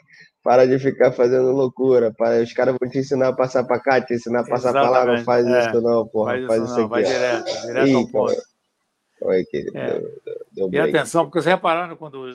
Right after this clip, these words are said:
Speaker 2: Ian bate o quadril, o que ocorre é que as pernas do, do, do, da, da pessoa de baixo continua, continuam altas. Se o Ian tivesse jogado o peso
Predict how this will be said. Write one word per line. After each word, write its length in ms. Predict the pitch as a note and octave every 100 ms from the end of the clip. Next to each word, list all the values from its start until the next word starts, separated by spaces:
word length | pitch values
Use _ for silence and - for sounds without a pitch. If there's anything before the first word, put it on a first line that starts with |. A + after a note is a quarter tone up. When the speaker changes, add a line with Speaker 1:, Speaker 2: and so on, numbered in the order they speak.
| B2
Speaker 2:
Ian 180 | D3
bate 320 | B2+ C#3+ C#3+ C3
o 40 |
quadril, 460 | A#2+ A2+ C#3+ C3+ - _ _ _ _ _ _ -
o 100 | A2
que 140 | -
ocorre 640 | C3+ - D#3 E3 D#3+ F3+ -
é 180 | - C3
que 140 | C3 D#3
as 120 | C3
pernas 460 | - E3+ F3 E3 B2 A#2
do, 300 | A2+ A#2+ A2
do, 220 | A2+ G#2+
do, 200 | G#2 G#2+
da, 160 | A2 G2+
da 280 | - A#2
pessoa 280 | A2 B2+ B2+
de 80 | A2+
baixo 320 | G#2+ D3 - - _ -
continua, 640 | D3+ - C#3+ D3 F3+ - - - -
continuam 360 | A#2 C#3 D3
altas. 460 | E3 C#3 D3 B2 G2 _ _ _ _ _ _ _ _ -
Se 180 | -
o 80 | C#3
Ian 180 | C#3 F#3+
tivesse 320 | G3 F#3 F3
jogado 380 | F3+ C3 C3+ C3 B2+
o 100 | -
peso 420 | C3 A#2+ G2